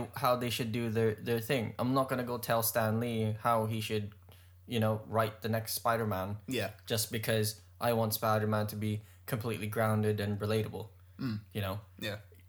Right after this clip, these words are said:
Speaker 1: I-, it's, it's, it's, it's gonna happen. I-, if you're gonna give somebody your own I P, they're gonna try and do something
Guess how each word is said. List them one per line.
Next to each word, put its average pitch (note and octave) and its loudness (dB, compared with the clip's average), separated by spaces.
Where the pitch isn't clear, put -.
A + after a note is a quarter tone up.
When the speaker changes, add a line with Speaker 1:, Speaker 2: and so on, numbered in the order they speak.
Speaker 1:
I-, C#3 -10
it's, C#3+ 0
it's, C3+ 2
it's, C#3+ 2
it's D3 2
gonna D3+ 2
happen. A#2 0
I-, A2+ -4
if A#2+ -2
you're C3+ -2
gonna C3 2
give D3 4
somebody C#3 2
your B2+ 2
own A#2+ 2
I A#2 4
P, A2+ -2
they're B2+ 6
gonna B2+ 4
try A2+ 2
and A2 2
do A2 2
something G#2+ 0